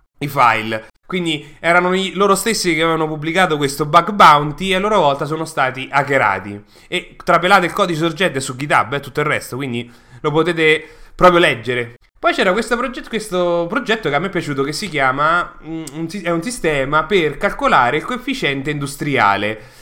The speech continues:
dei progetti più utilizzati Rust, ovvero delle librerie, dei componenti, mettiamola così. E praticamente parte dal concetto che se il coefficiente è positito-, è positivo, questo progetto è, mm,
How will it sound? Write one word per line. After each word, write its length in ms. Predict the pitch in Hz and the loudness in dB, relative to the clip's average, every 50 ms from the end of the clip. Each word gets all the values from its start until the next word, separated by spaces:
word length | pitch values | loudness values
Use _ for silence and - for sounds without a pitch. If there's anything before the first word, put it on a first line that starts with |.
| - _ | -20 _
dei 200 | - 202 202 196 | -6 -6 -4 -4
progetti 480 | 180 254 254 180 202 175 147 - 202 | -4 -6 -4 -2 -2 -2 -2 -4 -8
più 80 | 208 277 | -10 -10
utilizzati 800 | 254 294 285 247 160 127 139 127 123 123 117 127 131 127 127 131 - - - - | -8 -8 -8 -8 -6 -2 0 2 2 2 0 -4 -6 -8 -8 -10 -14 -20 -20 -10
Rust, 420 | 131 139 131 117 117 - - - | -2 0 2 2 2 0 -4 -8
ovvero 260 | 135 127 135 156 147 131 | -8 -2 0 2 2 2
delle 180 | 123 127 127 | 2 0 0
librerie, 520 | 131 127 127 123 135 139 139 139 127 117 113 | -2 -2 0 2 2 2 2 2 0 0 0
dei 100 | 117 110 | 0 -2
componenti, 640 | 120 117 120 117 127 131 135 131 117 107 104 117 | -2 -4 -4 -4 -4 -4 -2 -2 -4 -4 -6 -8
mettiamola 400 | 117 113 113 151 135 135 127 123 | -12 -10 -10 -10 -8 -6 -6 -6
così. 400 | 123 - 131 117 117 113 101 - - _ _ _ | -6 -8 -10 -10 -10 -12 -12 -14 -16 _ _ _
E 180 | - 175 180 180 | -8 -6 -6 -4
praticamente 580 | 180 220 220 240 247 277 277 302 254 175 190 180 | -4 -4 -4 -2 -4 -4 -2 -2 -2 -2 0 0
parte 180 | 190 160 143 | 0 0 0
dal 60 | 165 | -2
concetto 420 | 156 180 165 - 156 131 - 131 - | -4 -4 -4 -4 -6 -6 -6 -10 -6
che 160 | - 294 285 | -4 -4 -4
se 140 | - - 180 | -2 -4 -4
il 80 | 160 | -2
coefficiente 580 | - 165 156 - - - - 240 247 214 160 156 | -2 -6 -6 -4 -6 -4 -2 -2 -2 -2 -4 -6
è 20 | |
positito-, 760 | - - 160 156 - 233 185 175 139 117 107 139 185 220 226 - | -4 -4 -6 -4 -4 -4 -6 -6 -8 -6 -6 -6 -6 -6 -8 -8
è 120 | 131 127 | -8 -6
positivo, 640 | - 156 151 156 160 127 101 95 127 202 269 269 - _ _ _ _ _ | -4 -4 -4 -4 -6 -8 -8 -6 -6 -6 -6 -8 -12 _ _ _ _ _
questo 480 | _ 170 170 160 - - 139 135 131 127 | _ -2 -2 -2 0 0 2 2 2 2
progetto 1000 | 120 170 233 214 170 160 175 - 131 117 - - - - 208 233 247 233 - - | 2 0 0 -2 0 -2 0 0 0 0 -4 -8 -4 0 2 2 2 0 -2 -2
è, 440 | 175 185 160 139 131 110 - - _ _ _ _ _ _ - | -2 0 0 0 -2 -4 -8 -12 _ _ _ _ _ _ -10
mm, 800 | 135 135 131 131 127 123 123 123 120 117 117 113 113 113 110 110 | -8 -8 -8 -8 -8 -8 -8 -8 -8 -8 -8 -8 -10 -12 -12 -14